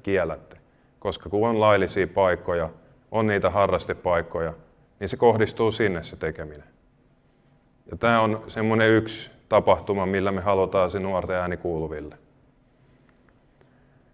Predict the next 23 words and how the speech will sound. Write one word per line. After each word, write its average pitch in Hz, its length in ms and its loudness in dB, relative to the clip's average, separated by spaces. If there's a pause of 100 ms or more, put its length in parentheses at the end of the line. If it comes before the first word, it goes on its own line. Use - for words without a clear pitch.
(120)
Syksyllä 131 520 4
sitten 120 340 0
puisto 120 380 4
muuttaa 104 760 4
väriään, 95 600 4 (420)
saa 95 260 0
vähän 95 260 0
valoa 101 320 4
pimeyteen, 87 760 -2 (100)
valoviikko. 95 760 2 (400)
Pikkuvesijärvellä 95 960 2
viritellään 92 720 2
valoja 104 340 6
puihin 92 540 -2 (800)
ja 92 80 -4
tehdään 92 300 4
semmonen 95 540 0
viikon 98 380 4
tempaus, 92 600 2
että 90 240 -4
viikon 104 460 2
sammutetaan 110 640 2
kaikki 104 480 4